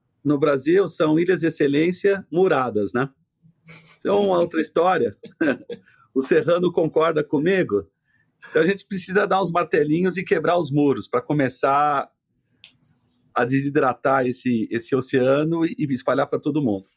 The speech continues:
Mas o fato é o seguinte, sim, os americanos,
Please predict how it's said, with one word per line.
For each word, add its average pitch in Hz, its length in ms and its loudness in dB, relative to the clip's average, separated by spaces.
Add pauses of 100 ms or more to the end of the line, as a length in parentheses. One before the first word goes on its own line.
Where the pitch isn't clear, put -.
(640)
Mas 220 260 0
o 247 80 0
fato 240 260 -2
é 240 40 0
o - 20 -6
seguinte, 185 500 -2
sim, 113 360 -2 (280)
os 135 160 0
americanos, 180 880 -2